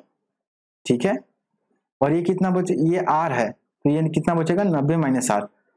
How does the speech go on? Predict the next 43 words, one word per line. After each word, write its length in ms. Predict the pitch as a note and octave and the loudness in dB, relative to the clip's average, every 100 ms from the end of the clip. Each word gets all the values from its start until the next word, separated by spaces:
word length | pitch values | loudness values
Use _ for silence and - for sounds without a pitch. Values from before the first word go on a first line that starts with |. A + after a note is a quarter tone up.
| _ - | _ -2
तो 60 | |
मुझे 300 | F#3 F#3 G#3 G#3+ | 0 2 0 0
पूरा 340 | - F#3 G#3+ | 0 0 0
एंगल 200 | G3+ F3+ E3 | 0 0 0
चाहिए 300 | D3 B2+ B2 | 0 0 0
था, 120 | B2+ | 0
ये 120 | B2+ - | -2 0
पूरा 280 | D#3+ E3+ D3 | 0 0 0
एंगल, 300 | A#2+ A2 G#2+ - _ _ _ _ _ | 0 0 -2 -10 _ _ _ _ _
ठीक 180 | C3+ C3 | -2 0
है, 100 | A3 | 0
क्यों, 260 | A#3 F#3+ A3+ | 0 0 0
क्योंकि 280 | G3 F3 F3 | 0 0 0
इतना 220 | E3 E3+ | 0 0
ही 100 | F#3 | 0
एंगल 180 | G3 F#3 | 0 0
से 100 | F3+ | 0
डेविएट 400 | F3+ D3+ D#3+ D#3+ - | 0 0 0 0 -2
किया 160 | B2 | -2
है, 80 | A#2 - - _ | -2 -6 -18 _
तो 60 | D#3+ | -4
कितना 240 | F3+ F3+ | -2 0
हो 60 | F#3 | 0
जाएगा, 240 | F#3 A3 B3 E3 - | 0 0 -2 -4 -2
नब्बे 320 | D#3 E3 F#3 A#3+ | 0 0 0 0
plus 280 | G#3+ G3 | 0 0
नब्बे 180 | F#3+ F#3 | 0 2
वन 260 | D3 D#3+ G3 | 0 0 0
एटी 280 | F#3 D#3+ C4 - - D#3+ D3+ | 0 0 -2 -4 -10 -4 0
और 100 | D#3 | 0
माइनस 460 | D3 D#3+ G#3 G#3 - | 2 0 0 -2 -2
आई 220 | C3+ D#3 E3 | 0 0 0
प्लस 400 | D3+ F3 A3+ A#3+ - | 0 0 -2 -4 -2
आर, 240 | A#2 A2+ - _ _ C3+ | 0 -2 -6 _ _ 0
लेकिन 380 | C3+ C3+ E3+ | 0 2 2
angle 320 | C3+ C#3 F3 F#3 | 2 2 2 0
of, 180 | F3 E3+ - | -2 -4 0
laws 320 | C#3+ C#3+ F3 | 0 2 0
of 140 | F#3 E3 | 0 0
reflection 460 | E3 D#3+ D3 F#3+ | 0 0 0 0
से 140 | F3 E3+ | 0 0
क्या 180 | E3+ E3 | 0 0
है, 180 | A3 | -2